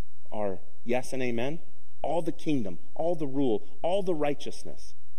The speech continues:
is yes and amen in Christ. He is the final word. I, don't, in stated confession or in wavering joy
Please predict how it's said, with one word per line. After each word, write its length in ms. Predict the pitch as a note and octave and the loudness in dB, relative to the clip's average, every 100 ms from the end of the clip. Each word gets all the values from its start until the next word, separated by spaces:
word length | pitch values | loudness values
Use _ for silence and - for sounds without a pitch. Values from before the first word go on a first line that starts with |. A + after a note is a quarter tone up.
| - - - - - - | 2 2 2 2 2 2
is 200 | G2+ F#2+ | 0 0
yes 280 | G#2 C3 - | 0 0 -2
and 100 | A#2 | -2
amen 380 | A2+ A2 F#2 D#2 | 0 0 0 0
in 120 | F2+ | 0
Christ. 320 | - E2+ - - - | 0 0 0 0 0
He 180 | - C#3+ | 0 0
is 180 | A#2+ F#2 - - - | 0 0 0 0 0
the 80 | G#2+ | 0
final 340 | A#2+ A#2+ G#2+ | 0 0 0
word. 180 | A2+ G2 | 0 0
I, 100 | G#2 - - - - - - - - - - - - A#2 | 0 0 0 0 0 0 0 0 0 2 2 2 2 2
don't, 400 | C#3 C#3+ C#3 - - | 0 0 0 -2 0
in 320 | A#2 A2+ G#2+ - - | 0 0 0 0 0
stated 400 | - B2+ C3+ C#3 | 0 0 0 0
confession 600 | B2+ C3 G#2 - G2+ G2+ - - - - - - - - - - - - - - - - - - - | 0 0 0 0 0 0 0 0 0 0 0 0 0 0 2 2 0 2 2 2 0 0 0 0 0
or 220 | A2+ A#2 | 0 0
in 160 | A2+ A2 | 0 0
wavering 600 | A2+ A#2+ B2 B2 B2 B2 - | 0 0 0 0 0 0 0
joy 420 | - F#2+ F#2 F2+ | 0 0 0 0